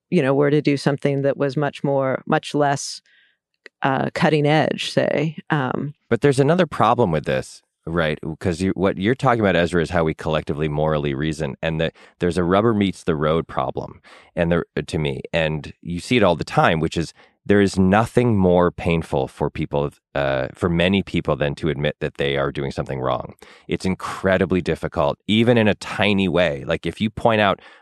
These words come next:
Speaker 2: a small action that you think is wrong to another person, they dig in, they get defensive, they often double down, they have a very, very negative reaction. They, they get, they explain, "No, no, wha-, you don't understand. Like, because I,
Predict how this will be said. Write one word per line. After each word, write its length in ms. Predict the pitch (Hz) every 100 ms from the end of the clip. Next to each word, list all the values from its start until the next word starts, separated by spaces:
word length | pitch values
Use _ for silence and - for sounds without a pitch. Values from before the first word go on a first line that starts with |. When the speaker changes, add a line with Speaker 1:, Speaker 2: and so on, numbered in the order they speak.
| -
Speaker 2:
a 100 | 90
small 760 | - - 82 90 98 90 90 -
action 540 | 85 - - 78 76
that 180 | 73 73
you 120 | 78
think 280 | 78 80 73
is 160 | 73 69
wrong 340 | 73 73 60
to 80 | -
another 240 | 73 67
person, 460 | 69 - 120 - 62 - - - -
they 100 | 80
dig 300 | 67 73 71
in, 240 | 127 120
they 120 | 104
get 160 | 73 71
defensive, 600 | 69 - 107 101 107 95
they 120 | 80
often 380 | 69 73 90 80
double 300 | 69 67 71
down, 520 | 69 92 95 95 95 - - _
they 100 | 80
have 160 | 90 85
a 80 | 87
very, 400 | 80 95 98 107
very 240 | 95 92
negative 460 | 82 78 76 78 85
reaction. 500 | 90 127 - 85 78
They, 280 | 80 80 -
they 200 | 76 78
get, 160 | 73 -
they 200 | 78 80
explain, 580 | 78 - - 92 92 90
"No, 220 | 113 123
no, 180 | 117 113
wha-, 200 | 87 98
you 220 | 110 110
don't 100 | 143
understand. 540 | 139 113 - 120 98 78
Like, 160 | 85
because 240 | - 92 90
I, 340 | 101 127 131